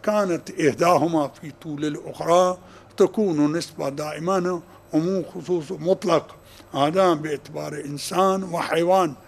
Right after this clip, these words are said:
فالحيوان أعم من الإنسان، والإنسان أخص منه، فتكون نسبة عموم خصوص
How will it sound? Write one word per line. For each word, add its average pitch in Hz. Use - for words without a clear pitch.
فالحيوان 156
أعم 180
من 190
الإنسان، 170
والإنسان 151
أخص 185
منه، 175
فتكون 151
نسبة 180
عموم 160
خصوص 180